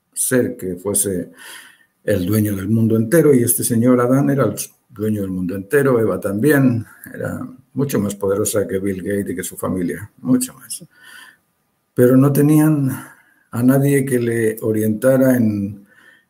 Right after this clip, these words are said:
en esa realización, en ese cómo ser yo. Yo pensé, bueno, si él no tuvo ningún educador, yo tampoco. Así es que me voy a salir, voy a vivir y voy a tratar de buscar eso,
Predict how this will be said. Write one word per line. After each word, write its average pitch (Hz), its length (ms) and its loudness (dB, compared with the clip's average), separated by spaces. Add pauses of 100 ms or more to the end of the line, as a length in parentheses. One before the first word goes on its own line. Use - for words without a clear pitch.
(180)
en 110 120 0
esa 127 220 4
realización, 110 760 0
en 107 120 -2
ese 110 440 0 (440)
cómo 127 240 2
ser 101 300 -2
yo. 139 220 0 (600)
Yo 170 160 -8
pensé, 160 240 -2
bueno, 175 260 2
si 127 180 0
él 139 120 4
no 156 140 2
tuvo 151 240 0
ningún 139 680 0 (540)
educador, 143 500 2
yo 147 80 0
tampoco. - 600 -6
Así 104 180 -8
es - 80 -8
que 110 120 -4
me 107 80 -4
voy 123 160 0
a 131 60 2
salir, 135 340 0
voy 120 160 0
a 113 40 -2
vivir 147 580 0
y 110 100 -4
voy 110 200 -2
a 107 60 -4
tratar 110 300 -4
de 104 80 -2
buscar 101 420 -4
eso, - 220 0